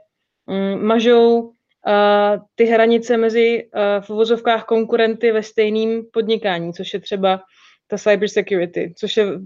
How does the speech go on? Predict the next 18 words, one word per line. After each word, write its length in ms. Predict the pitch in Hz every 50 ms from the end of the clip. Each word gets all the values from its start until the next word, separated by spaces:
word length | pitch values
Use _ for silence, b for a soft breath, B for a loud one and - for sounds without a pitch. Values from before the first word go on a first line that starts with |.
| - _
což 180 | - 214 190 -
je 80 | 220
úplně 240 | 202 202 - 214 214
super. 400 | 208 - 190 - 165 165 160 180 - _ _ _ _ _ _ _ _ _ -
A 60 | -
myslím 300 | 202 196 190 - 208 202
si, 140 | 202 220 208
že 120 | 202 220
kdybychom 500 | 202 208 202 196 214 214 - 233 220 214
si 140 | - 233 220
z 60 | -
toho 480 | - 226 208 208 214 214 214 214 208 208 - _ _ _ -
odnesli 540 | 208 196 208 214 208 208 - 220 214 214 208
tady 280 | 208 214 208 214 202 208 _ _ _
ty 140 | - 220 208
dvě 200 | 190 202 220 220
věci, 520 | 208 208 202 202 - - 175 170 180 - _ _ _ _ _ _ _ _ _ _ _ _ _ _ _ _ -
tak, 340 | - 190 190 185 185 185